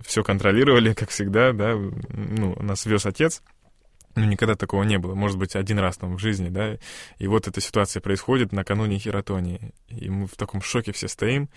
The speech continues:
И мы мгновенно принимаем решение ехать в Иркутск дальше. А вообще в целом, получается, это от Усть-Илимска тысяча километров.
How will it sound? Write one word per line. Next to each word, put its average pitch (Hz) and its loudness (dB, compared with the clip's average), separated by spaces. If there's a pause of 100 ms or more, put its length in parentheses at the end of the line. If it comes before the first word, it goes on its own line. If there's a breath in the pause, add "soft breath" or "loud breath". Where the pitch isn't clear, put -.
(480 soft breath)
И 110 0
мы 110 4
мгновенно 110 4
принимаем 107 2
решение 107 0
ехать 107 0
в 104 -2
Иркутск - -2 (360)
дальше. 101 0
А 104 2
вообще 104 -4
в - -6
целом, 120 6
получается, 104 0
это 104 0
от 98 -2
Усть-Илимска 113 -2
тысяча - -2
километров. 101 -6